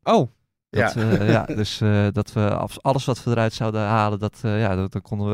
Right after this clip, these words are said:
Speaker 2: we meteen een rechtszaak verwachten.
Speaker 1: Maar mo-, mag
Speaker 2: Dus,
Speaker 1: je,
Speaker 2: eh,
Speaker 1: mogen we het niet ongeveer delen dan? Gewoon
Speaker 3: Nou, la-,
Speaker 1: wat
Speaker 3: laten we
Speaker 1: voor
Speaker 3: vooral
Speaker 1: type
Speaker 3: beginnen
Speaker 1: berichtjes?
Speaker 3: met, laten we vooral beginnen met zeggen dat we totaal niet kunnen, eh, beoordelen of het echt of niet echt was.
Speaker 1: Ja.
Speaker 3: Eh, dat is dus daar.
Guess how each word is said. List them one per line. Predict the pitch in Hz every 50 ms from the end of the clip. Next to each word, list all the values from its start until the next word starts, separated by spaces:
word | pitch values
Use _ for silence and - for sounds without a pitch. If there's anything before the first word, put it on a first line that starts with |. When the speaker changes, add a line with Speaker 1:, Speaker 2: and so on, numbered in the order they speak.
| 101
Speaker 2:
we | 98 101
meteen | 104 - 120 113
een | 110
rechtszaak | 107 120 123 - - 123 -
verwachten. | - - 113 113 - - - 143 - - _ _ _ _ -
Speaker 1:
Maar | 113 113
mo-, | 131 - - _
mag | _ - 113 104
Speaker 2:
Dus, | - -
Speaker 1:
je, | - 110
Speaker 2:
eh, | 104 101
Speaker 1:
mogen | 127 127 135 143
we | 165 160
het | 160
niet | 165 180 -
ongeveer | - 175 160 - 160 - 160 156 139 117
delen | 113 107 107 107 101
dan? | 101 101 101 101 107 - _ _ _ _ _
Gewoon | _ - 131 127 127 120
Speaker 3:
Nou, | 139 127 120 127 139
la-, | 147
Speaker 1:
wat | 143 151
Speaker 3:
laten | 151 - 143 160
we | 165
Speaker 1:
voor | 147 151
Speaker 3:
vooral | 165 165 175 165
Speaker 1:
type | 147 139 127 120
Speaker 3:
beginnen | 107 113 156 160 170 143
Speaker 1:
berichtjes? | 123 123 120 127 - - - _ _ _ _ _ _ _ _ _
Speaker 3:
met, | - 131 123
laten | 127 135 127 -
we | 131 117
vooral | 135 135 135
beginnen | 127 120 - 131 139
met | 131 123 -
zeggen | - 127 117 - 117
dat | 113 107
we | - 104
totaal | - 117 - - 127 123 131 123
niet | 117 120 123 - -
kunnen, | - - 123 110 113 107 104 - _ _ _ _ _ _
eh, | - 117 107 104 101 101 98 98 98 98 98 101 107 - 120 123 123 123 127
beoordelen | 113 123 117 117 120 113 110 107 113 110
of | 110 104
het | 113 -
echt | - 117 - - -
of | 117 -
niet | - 107 -
echt | 113 - - - -
was. | - -
Speaker 1:
Ja. | 117 117 - - 98 - _ _ _ _ _
Speaker 3:
Eh, | - - 107 104 98 98 98 95 98 98 - _ _ _
dat | _ - 110 -
is | 127 117 - -
dus | - 113 110 104 98
daar. | - 110 104 104 104